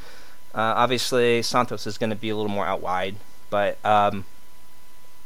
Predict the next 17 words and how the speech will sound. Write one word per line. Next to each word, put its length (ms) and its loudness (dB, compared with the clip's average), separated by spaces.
it's 100 -6
cool. 200 8
He's 140 4
exciting. 480 6
I 80 6
like 180 8
seeing 220 0
players 320 2
like 160 -2
this, 280 -2
like, 160 -2
flashy, 640 0
kinda 160 6
highlight 360 4
guys, 680 2
uh, 360 4
and 360 -4